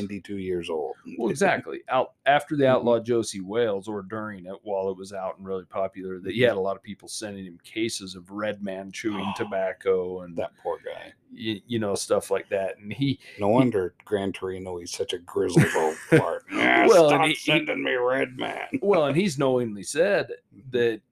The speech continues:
Speaker 2: you know, he enjoys a little red wine every now and
Speaker 1: Mm-hmm.
Speaker 2: then and maybe a beer here and there, but he
Speaker 1: Sure.
Speaker 2: does not a big drinker. He's
Speaker 1: Mm-hmm.
Speaker 2: not a smoker. He's not into tobacco.
Speaker 1: He's not a character from a movie, okay?
Speaker 2: No.
Speaker 1: He's a human being. He's an
Speaker 2: Yeah.
Speaker 1: actor.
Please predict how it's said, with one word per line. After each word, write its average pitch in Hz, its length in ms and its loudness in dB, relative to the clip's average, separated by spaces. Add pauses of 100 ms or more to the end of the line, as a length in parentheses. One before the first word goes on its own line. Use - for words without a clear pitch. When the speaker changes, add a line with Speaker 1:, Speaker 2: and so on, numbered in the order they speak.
(120)
Speaker 2:
you 131 140 -6
know, 104 140 -8
he 131 180 -6
enjoys 117 480 0
a 104 80 -14
little 104 420 -2
red 110 280 -2
wine 101 400 -8
every 98 240 -10
now 95 280 -12
and 113 120 -6
Speaker 1:
Mm-hmm. 92 80 -18
Speaker 2:
then 101 160 -12
and 92 160 -18
maybe 107 320 -6
a 101 40 -2
beer 98 380 -6
here 95 240 -10
and 87 80 -20
there, 90 260 -16
but 92 120 -10
he 107 200 -10
Speaker 1:
Sure. 104 200 -4
Speaker 2:
does - 280 -12
not 98 280 -4
a 110 40 -2
big 107 300 -4
drinker. 104 500 -8
He's 90 280 -12
Speaker 1:
Mm-hmm. 90 120 -14
Speaker 2:
not 98 140 -4
a - 20 -8
smoker. 101 600 -4
He's 90 240 -8
not 92 240 -6
into 101 240 -10
tobacco. 95 720 2 (260)
Speaker 1:
He's 139 300 -4
not 156 440 0
a 127 100 0
character 123 760 0
from 110 280 0
a 104 60 0
movie, 98 440 0
okay? 104 360 0
Speaker 2:
No. 107 100 2
Speaker 1:
He's 113 180 4
a 107 40 0
human 127 440 0
being. 92 320 -8 (260)
He's 101 160 -14
an 104 140 -6
Speaker 2:
Yeah. 143 220 6
Speaker 1:
actor. - 280 -12